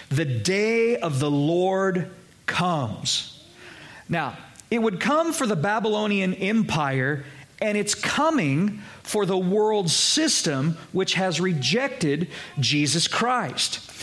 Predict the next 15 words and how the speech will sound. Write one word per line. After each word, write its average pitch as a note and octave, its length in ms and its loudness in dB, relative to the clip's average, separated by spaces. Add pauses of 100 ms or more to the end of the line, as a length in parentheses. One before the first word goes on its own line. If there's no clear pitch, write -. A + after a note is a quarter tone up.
(200)
Now, F3 360 0 (520)
I F#3+ 180 0
would A3 240 2
remind C4 640 2
you A#3 120 2
guys D3 560 -2 (300)
that G3 580 0
God's G#3+ 460 2
wrath F#3+ 720 0 (440)
is A3 300 2
not A#3 400 0
predicated F3 1120 0 (240)
upon F3 720 0 (340)
God's D3 880 0 (180)
mood, D#3+ 760 2